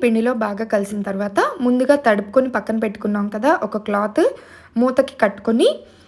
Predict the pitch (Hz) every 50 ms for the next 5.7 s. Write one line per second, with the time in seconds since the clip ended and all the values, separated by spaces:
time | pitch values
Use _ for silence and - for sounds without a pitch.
0 | _ _ _ - 214 247 240 240 240 240 240 233 226 233 - 254 262 320 523 622
1 | - - - _ _ _ _ _ _ 247 247 254 294 381 392 269 240 233 233 240
2 | 240 240 240 240 240 233 226 220 220 220 - 226 214 208 214 202 214 226 254 320
3 | 349 349 - 220 214 233 262 240 233 196 180 214 220 294 466 508 - - 240 226
4 | 214 220 220 220 226 220 220 220 311 494 - - - - - - - _ - 226
5 | 226 220 220 214 208 - 220 214 - - 233 269 381